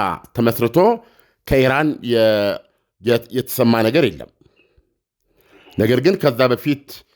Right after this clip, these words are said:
አ፣ የወጣው የኢራን የውጭ ጉዳይ ሚኒስቴር መግለጫ፣ አ፣ ኢራን፣ አ፣ ዝግጁ እንደሆነች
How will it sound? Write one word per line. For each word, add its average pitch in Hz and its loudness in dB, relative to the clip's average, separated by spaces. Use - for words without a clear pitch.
አ፣ 113 0
የወጣው 123 0
የኢራን 117 -2
የውጭ 98 -4
ጉዳይ 110 -2
ሚኒስቴር 107 -4
መግለጫ፣ 120 -2
አ፣ 107 0
ኢራን፣ 123 0
አ፣ 95 -4
ዝግጁ 95 -4
እንደሆነች 135 0